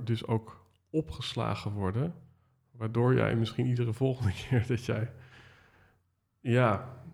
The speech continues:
wij spreken, eh, ik heb deze telefoon laten dan vallen en dan zit er een kras op. En, nou, en ik vind dat dan kut. En dan ga ik helemaal soort van me verbinden met die emotie.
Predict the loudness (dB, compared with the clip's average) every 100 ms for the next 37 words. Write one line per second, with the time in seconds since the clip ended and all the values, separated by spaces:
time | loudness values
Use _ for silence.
0 | -6 -4 -4 -2 -2 -2 -2 -2 0 -2
1 | -4 -8 _ _ _ -20 -6 -2 0 0
2 | 0 2 4 2 2 2 2 2 2 2
3 | 2 2 2 0 -2 -2 0 0 2 2
4 | 2 0 -6 -8 -6 -4 -6 -14 _ _
5 | _ _ _ _ _ _ _ -2 0 0
6 | -2 0 0 0 -2 0 -2 0 -2 -2
7 | -2 0 0 0 0 2 2 2 2 0
8 | -2 -2 -2 -2 2 2 4 4 2 2
9 | 2 4 2 -2 -8